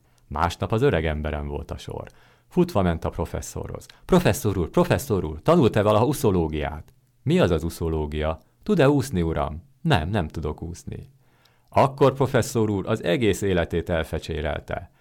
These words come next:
Hajótörést szenvedtünk, és a hajó el fog süllyedni.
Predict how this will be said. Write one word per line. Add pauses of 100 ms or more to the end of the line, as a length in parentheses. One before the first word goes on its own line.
(160)
Hajótörést
szenvedtünk,
és
a
hajó
el
fog
süllyedni.